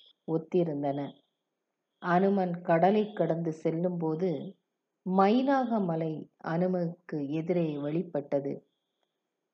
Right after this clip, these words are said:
பார்க்கடலை கடைந்தபோது ஐராவதம் என்னும் யானை கடலிலிருந்து வெளிப்பட்டது போல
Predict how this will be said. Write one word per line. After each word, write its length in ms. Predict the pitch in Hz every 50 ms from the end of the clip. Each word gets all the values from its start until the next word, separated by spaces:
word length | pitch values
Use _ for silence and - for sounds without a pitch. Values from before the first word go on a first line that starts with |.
| _ - 190
பார்க்கடலை 840 | 185 202 226 233 - - - 190 175 175 170 170 170 170 160 165 -
கடைந்தபோது 1080 | - 175 156 165 165 180 202 190 190 180 170 165 160 156 160 185 180 151 139 160 190 - _ _ _ _ _ _ _ _ _ -
ஐராவதம் 920 | 175 180 180 202 233 254 277 277 277 269 254 240 233 208 208 208 208 202
என்னும் 560 | - 165 170 175 175 175 165 156 139 - - -
யானை 720 | - 165 165 170 160 170 170 175 185 185 180 143 139 170 196 _ _ _ _ _ _ _ _ _ _ _
கடலிலிருந்து 960 | - - 208 202 208 226 277 277 285 277 254 233 214 196 196 190 190 185 170
வெளிப்பட்டது 760 | 160 156 165 196 214 208 - 190 185 185 - 170 165 165 156
போல 560 | 165 156 156 160 170 180 165 143 147 - 180